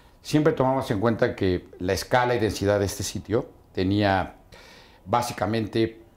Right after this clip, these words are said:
dos frentes diferentes. Un, uno muy importante era el que tú ya has nombrado de manera un poco reiterativa,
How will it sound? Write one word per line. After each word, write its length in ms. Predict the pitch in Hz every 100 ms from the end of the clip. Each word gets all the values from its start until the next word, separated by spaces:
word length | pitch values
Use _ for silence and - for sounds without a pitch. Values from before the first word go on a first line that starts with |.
| -
dos 280 | 95 127 -
frentes 340 | 113 95 80
diferentes. 540 | 76 71 62 - - - - _
Un, 340 | 139 151 156 -
uno 300 | 139 135 113
muy 200 | 110 107
importante 580 | 92 98 - 117 117 117
era 180 | 117
el 100 | 110
que 100 | -
tú 100 | 90
ya 120 | 95 92
has 80 |
nombrado 600 | 87 85 95 98 95 85 - - - - -
de 80 | 90
manera 200 | 98 101
un 40 |
poco 200 | 104 98
reiterativa, 720 | 90 104 110 110 143 160